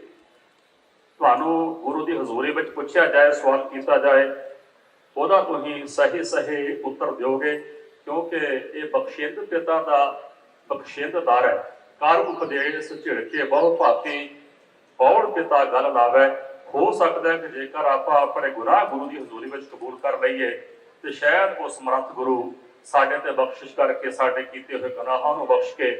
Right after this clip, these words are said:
ਤੇ ਸਾਨੂੰ ਫੇਰ ਦੁਬਾਰਾ ਆਪਣੇ ਚਰਨਾਂ ਦੇ ਨਾਲ ਜੋੜ ਲੈ। ਸੁਖਬੀਰ ਸਿੰਘ, ਤੁਹਾਡੇ ਤੇ ਪਹਿਲਾ ਸਵਾਲ ਇਹ ਕੀਤਾ ਜਾਂਦਾ ਹੈ ਕਿ ਤੁਸੀਂ ਅਕਾਲੀ ਸਰਕਾਰ ਦੇ ਰਹਿੰਦਿਆਂ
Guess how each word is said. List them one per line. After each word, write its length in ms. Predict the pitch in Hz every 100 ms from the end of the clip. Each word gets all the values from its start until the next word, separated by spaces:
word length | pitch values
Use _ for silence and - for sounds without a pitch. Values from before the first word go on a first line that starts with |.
| - - _ _
ਤੇ 80 | 135
ਸਾਨੂੰ 340 | - 151 143
ਫੇਰ 220 | - 151 175
ਦੁਬਾਰਾ 340 | 160 135 131
ਆਪਣੇ 260 | 127 127 123
ਚਰਨਾਂ 360 | 135 127 127 123
ਦੇ 100 | 127
ਨਾਲ 400 | 123 120 117 - - - _ -
ਜੋੜ 260 | 127 131
ਲੈ। 320 | 123 117 - - - - _
ਸੁਖਬੀਰ 420 | - - 127 143
ਸਿੰਘ, 300 | 175 170 175 175 - _ _ _ _ _ _ _ _ _ _ _ - -
ਤੁਹਾਡੇ 300 | 139 - 151
ਤੇ 120 | 160
ਪਹਿਲਾ 360 | - 160 160 160
ਸਵਾਲ 320 | 160 156 156
ਇਹ 180 | 170 -
ਕੀਤਾ 240 | - 151
ਜਾਂਦਾ 280 | 143 135 131
ਹੈ 440 | 117 - - - - _ _ _ _ _ _ _ _ _ _ _ _ _
ਕਿ 120 | 156
ਤੁਸੀਂ 680 | 156 160 185 185 175 175 - -
ਅਕਾਲੀ 600 | - 143 147 170 170 175
ਸਰਕਾਰ 560 | - 127 - 143 147
ਦੇ 100 | -
ਰਹਿੰਦਿਆਂ 400 | 151 - 160 127